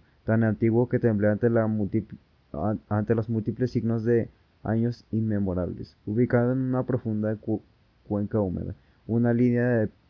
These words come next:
una línea de pasto crecido, musgo extraño y hierba mala, rastrero, rodeado de un vago hedor, que mi,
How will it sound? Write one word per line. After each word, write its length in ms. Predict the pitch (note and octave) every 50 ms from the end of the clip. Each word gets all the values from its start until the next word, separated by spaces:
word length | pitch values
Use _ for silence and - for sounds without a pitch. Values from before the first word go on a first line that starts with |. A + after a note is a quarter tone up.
| _ _ _ _ _
una 280 | F#2+ A2 A2+ A#2+ A#2+
línea 260 | A#2+ A#2+ A#2+ A#2+ B2
de 100 | A#2+ A2+
pasto 300 | G#2+ - A2 - - A#2+
crecido, 480 | - - A2+ - - B2+ C3 C#3 D3 D3 _ _ _ _ _ _
musgo 320 | A#2 A#2 A#2 A#2 B2 C3
extraño 460 | B2 B2 - C3 B2+ C3 C#3 C#3+ C#3+ C3
y 200 | - - A2 G#2+
hierba 360 | G2+ G#2+ G#2 G2 G2 G#2 G2+
mala, 300 | G2 G2 F#2 F2 E2 F2 G2 _ _ _ _ _ _ _ _ _ _ _
rastrero, 440 | G#2 G#2 F#2+ - G#2 F#2 D#2+ F2 F#2+ - _ _ _ _ _
rodeado 840 | A2 A#2+ A#2+ A2+ A#2 A#2 A#2 A2+ B2 C3 C3 C3+ C3 B2+ A#2+ A#2
de 120 | G#2 A2+ A2+
un 260 | A2+ A2 A2+ A2+ G#2+
vago 420 | A2+ A2+ A2 A2+ A#2+ A2 - G1+
hedor, 300 | - G#2+ G#2 G2 F2+ F2 - _ _ _ _ _ _ _ _ _ _ _ _ _
que 120 | - B2 A#2+
mi, 360 | A#2+ A#2+ A#2 A#2 A2+ A2